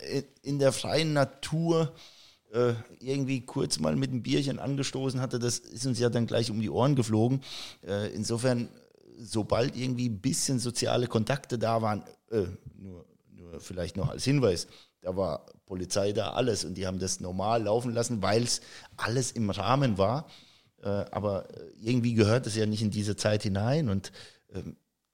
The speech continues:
das war einer der Kerngründe. Und das Kuriose war, nachdem ich das dann eben auch gesagt hab, wir haben ja immer vom Sportfeld zu den Heimspielen im Stadion so einen kurzen Weg und dann läufst du immer an ein paar Menschen vorbei, so ein paar Ordner,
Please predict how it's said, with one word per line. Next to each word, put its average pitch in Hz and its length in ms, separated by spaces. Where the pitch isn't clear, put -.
das 107 260
war 117 260
einer 107 220
der 92 140
Kerngründe. 101 720
Und - 80
das 98 120
Kuriose 117 580
war, 143 220
nachdem 117 340
ich 113 100
das - 160
dann 110 160
eben 110 240
auch 98 140
gesagt 104 420
hab, 160 140
wir 90 80
haben 101 120
ja 117 60
immer 113 240
vom 107 160
Sportfeld 139 720
zu - 140
den 95 200
Heimspielen 123 500
im 104 120
Stadion 120 500
so 92 80
einen 95 100
kurzen 101 420
Weg 160 340
und 101 140
dann 95 120
läufst 120 420
du - 40
immer 131 380
an 117 100
ein 113 60
paar 104 200
Menschen 110 380
vorbei, 85 300
so - 100
ein - 40
paar 117 220
Ordner, 95 540